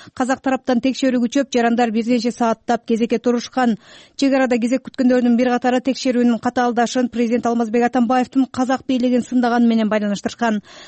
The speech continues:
Казакстандын чек ара кызматы болсо пландуу чек ара операциясы жүргүзүлүп жатканына байланыштуу өткөрмө бекеттен жарандарды, транспорт каражаттарын,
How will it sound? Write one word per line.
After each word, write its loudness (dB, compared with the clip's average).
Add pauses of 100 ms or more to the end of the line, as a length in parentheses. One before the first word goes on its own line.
(100)
Казакстандын 2
чек -2
ара 2
кызматы 0
болсо -4
пландуу 0
чек -4
ара 0
операциясы -2
жүргүзүлүп -2
жатканына 2
байланыштуу 0
өткөрмө -2
бекеттен 0
жарандарды, 0
транспорт -2
каражаттарын, 2